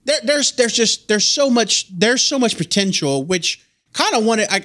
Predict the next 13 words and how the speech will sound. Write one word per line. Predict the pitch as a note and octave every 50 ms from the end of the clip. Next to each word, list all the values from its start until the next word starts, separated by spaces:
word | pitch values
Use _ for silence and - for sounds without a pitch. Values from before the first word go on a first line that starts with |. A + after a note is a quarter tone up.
| -
I | - - F#3+
mean, | G3+ F#3+ E3+ D#3+ D3+ D3 _ -
are | - F3+
we | E3+ E3+ G3+ G3+
ready | F#3 A3+ A#3+ B3+ C#4+ B3
to, | - - F#3+
like, | D3+ C3 - - -
end? | - B3 D4 F#4 G4 F#4 -
'Cause, | - A#3 G#3
like, | - G#3 G3 - -
I | D4 G#4+ A4+
wanna | F4 C4+ A#3+ G#3 F#3
know | F#3+ F#3+ F3+ F3+ F3 E3+ E3 D3 -